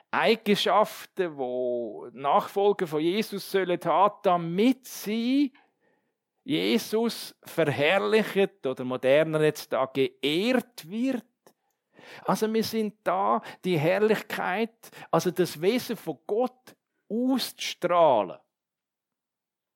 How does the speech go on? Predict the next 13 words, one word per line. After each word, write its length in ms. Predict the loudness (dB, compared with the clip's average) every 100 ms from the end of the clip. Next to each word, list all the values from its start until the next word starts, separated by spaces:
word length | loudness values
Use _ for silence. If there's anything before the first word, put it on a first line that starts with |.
| _ _ _ _ _ _ _ _ _ _ _ _ _ _
Und 160 | -6 -4
das 120 | 0
hat 300 | 0 -2 -2
der, 280 | 0 -2 -6 _ _ -6
der, 240 | 0 0 -2 _ -16
der 100 | -12
Moses 880 | -6 -2 2 2 0 -2 -6 -6 -2
jetzt 400 | 0 0 -4 _ 2
als 260 | 2 -2
Beispiel 1200 | -6 0 4 4 2 -8 _ -8 -8 -6 -6 -8 -10 _ _ _ _ _ -12
gemacht 540 | -4 0 0 -2 -8
in 180 | -8 -4
Bezug 600 | -6 -6 -12 -10 -10